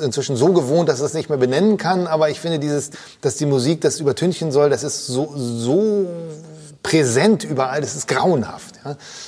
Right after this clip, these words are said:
So, das find, mag ich nicht so gerne. Also denke ich mir, warum hängt der Film da durch? Oder warum fällt diese Lösung vom Himmel? Und wenn man lang genug drüber nachdenkt, irgendwann merkt man,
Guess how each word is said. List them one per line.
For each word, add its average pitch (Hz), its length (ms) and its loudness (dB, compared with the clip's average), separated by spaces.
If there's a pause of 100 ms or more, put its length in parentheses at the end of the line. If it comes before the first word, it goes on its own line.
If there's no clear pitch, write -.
So, 131 200 2
das - 160 -2
find, 175 120 -2
mag 147 100 2
ich 131 60 -2
nicht 156 120 0
so 131 80 0
gerne. 113 240 0
Also 170 220 4
denke 180 260 -2
ich 151 40 -8
mir, 180 180 0
warum 156 360 -2
hängt 117 300 -8
der 104 60 -8
Film 95 260 -12
da 98 120 -18
durch? - 440 -20
Oder 135 240 0
warum 143 360 4
fällt 147 280 0
diese 117 180 -2
Lösung 113 260 0
vom 101 200 -10
Himmel? 95 260 -10 (400)
Und 143 440 -2 (120)
wenn 160 140 0
man 180 100 0
lang 190 160 4
genug 214 220 2
drüber 185 140 4
nachdenkt, 175 480 0
irgendwann 175 260 2
merkt 165 240 0
man, 165 180 -2